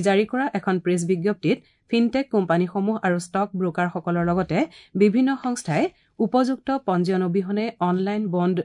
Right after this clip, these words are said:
প্লেটফৰ্ম প্ৰদানকাৰী হিচাপে সেৱা আগবঢ়াইছে বুলি প্ৰকাশ পাইছে। এনেধৰণৰ কাম কাজক দুহেজাৰ তেৰ চনৰ কোম্পানী আইন আৰু ঊনৈছশ বিৰান্নব্বৈ চনৰ ছেবি আইনৰ অধীনত প্ৰযোজ্য নীতি নিয়মৰ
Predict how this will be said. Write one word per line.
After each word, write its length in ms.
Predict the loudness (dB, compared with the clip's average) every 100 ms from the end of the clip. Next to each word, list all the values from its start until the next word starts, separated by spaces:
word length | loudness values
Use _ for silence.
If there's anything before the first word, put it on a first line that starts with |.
| -8 -6
প্লেটফৰ্ম 380 | -4 -2 -2 -2
প্ৰদানকাৰী 440 | 0 0 0 0 0 0
হিচাপে 280 | -2 -4 -4
সেৱা 220 | -2 2 2 0
আগবঢ়াইছে 440 | -4 -4 -6 -6 -4
বুলি 140 | -2 -4
প্ৰকাশ 240 | -4 -4 -2
পাইছে। 260 | -2 2 2 0 -6 -20 -10 0
এনেধৰণৰ 460 | 4 4 2 2 2
কাম 120 | 0 2 0
কাজক 220 | 0 0 -2
দুহেজাৰ 340 | -2 0 0 0
তেৰ 140 | 0 0
চনৰ 200 | -2 -2 0
কোম্পানী 340 | 0 2 2 2 4
আইন 120 | 2 0 -14 0
আৰু 100 | 0 2
ঊনৈছশ 260 | 2 0 -2 -2
বিৰান্নব্বৈ 400 | 0 2 0 -2 -2
চনৰ 200 | -4 -4 -4
ছেবি 280 | -2 -2 -2 0
আইনৰ 240 | 0 0 0
অধীনত 320 | -2 2 2 0 -6 -20 -2
প্ৰযোজ্য 380 | 2 2 2 0 0
নীতি 180 | 0 0 0
নিয়মৰ 280 | 2 0